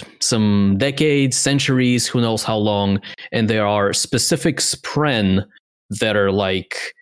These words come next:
I am, uh, uh, let, let's say there, there's some Honor Spren out there somewhere is like, "I am looking at this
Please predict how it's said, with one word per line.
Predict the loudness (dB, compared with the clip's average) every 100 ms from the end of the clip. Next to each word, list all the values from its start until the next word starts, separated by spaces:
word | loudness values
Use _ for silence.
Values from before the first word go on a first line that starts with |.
| _ _ _ _ _ _ -4
I | 0
am, | 4 4 2 -2 -4
uh, | -2 0
uh, | 0
let, | 0
let's | -2 0
say | 0
there, | 0
there's | 0 -2 -4 -6 -2
some | -2 0
Honor | -2 -2
Spren | -2 -2 0 0 0
out | -2 0
there | 0 0 -2
somewhere | -4 0 2 2 0
is | 0 -2
like, | -2 -4 -6 -16 -16 -4
"I | 0 2
am | 2
looking | 2 0 0 0 2
at | 0 0
this | 0 0